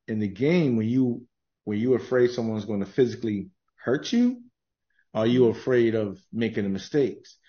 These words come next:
Speaker 1: So having him separate those terminology of being afraid was a
Speaker 2: Mm-hmm.
Speaker 1: game changer, right? Because
Speaker 2: Yes.
Speaker 1: he, he, you know, he was just in the state of being afraid, but he didn't know, he didn't separate physical harm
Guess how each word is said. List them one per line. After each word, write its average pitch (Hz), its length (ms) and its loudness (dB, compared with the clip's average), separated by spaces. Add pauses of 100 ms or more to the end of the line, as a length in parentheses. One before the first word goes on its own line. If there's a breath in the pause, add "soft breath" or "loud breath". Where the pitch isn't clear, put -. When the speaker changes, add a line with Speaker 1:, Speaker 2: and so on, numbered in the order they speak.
(160 soft breath)
Speaker 1:
So 113 360 2
having 135 400 0
him 139 200 0
separate 143 920 0
those 110 240 -4
terminology 123 840 0
of 98 160 -4
being 113 240 0
afraid 135 760 2 (480 soft breath)
was 135 180 0
a 147 40 4
Speaker 2:
Mm-hmm. - 60 -4
Speaker 1:
game 165 280 4
changer, 90 520 -8 (600)
right? 131 340 0
Because 202 340 6
Speaker 2:
Yes. - 80 -18 (340)
Speaker 1:
he, 139 180 6
he, 143 260 6
you 139 160 -2
know, 117 360 -2 (100)
he 147 180 4
was 135 140 4
just 127 160 -2
in 127 80 -2
the 117 100 -2
state 147 460 0
of 113 180 -2
being 127 240 0
afraid, 147 580 2
but 120 160 0 (760 soft breath)
he 165 120 4
didn't 151 180 6
know, 131 480 4 (420)
he 180 140 4
didn't 160 160 2
separate 127 640 2 (260)
physical 160 420 0
harm 117 640 0